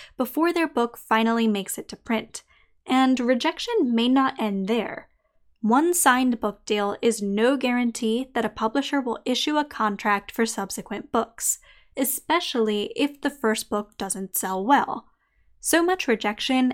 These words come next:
and instability can make pursuing a career in the traditional publishing industry a mentally and emotionally exhausting endeavor.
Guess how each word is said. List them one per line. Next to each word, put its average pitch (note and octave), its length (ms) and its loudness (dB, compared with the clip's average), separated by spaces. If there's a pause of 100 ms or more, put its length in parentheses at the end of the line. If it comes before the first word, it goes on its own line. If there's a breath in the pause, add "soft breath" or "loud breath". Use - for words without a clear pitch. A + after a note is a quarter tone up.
and G#3+ 240 -2
instability A3+ 920 0 (300 loud breath)
can C4+ 160 6
make F4+ 220 2
pursuing B3+ 600 4
a A3+ 120 -2
career G#3 500 0
in A3+ 160 0
the G#3 80 0
traditional A3 640 -2
publishing A3+ 480 -2
industry B3 640 -2
a C#4 160 6
mentally D4 920 2
and A#3 260 2
emotionally A#3 1000 0
exhausting G3+ 800 -2
endeavor. G3+ 600 -6